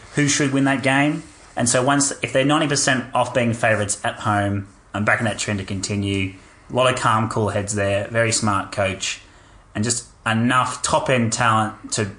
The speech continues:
to win the contest that matter, I think, there. All right, the Sunday slate, they've got Carlton, who have just checked out. Their season is completely done. Only their list manager's turning up now.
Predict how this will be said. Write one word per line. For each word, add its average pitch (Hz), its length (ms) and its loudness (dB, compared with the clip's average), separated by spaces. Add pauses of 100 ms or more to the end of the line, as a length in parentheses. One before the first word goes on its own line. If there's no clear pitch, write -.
to 110 100 -4
win 104 240 0
the 101 100 -2
contest 95 460 -4
that - 80 -8
matter, 85 180 -8
I 82 140 -6
think, - 240 -14
there. 78 240 -12 (1120)
All 113 80 2
right, 110 160 2
the 123 60 -2
Sunday 147 360 2
slate, 135 400 2 (440)
they've 123 120 0
got 139 200 0
Carlton, 131 400 2
who 131 140 0
have 120 200 2
just 123 300 0
checked 113 280 0
out. 95 360 -2 (220)
Their 113 160 0
season 104 360 0
is 98 140 -4
completely 113 640 -2
done. 95 440 -2 (1200)
Only 135 200 4
their 120 160 2
list 139 180 0
manager's 101 280 0
turning 95 260 -2
up 92 100 -4
now. 90 320 -4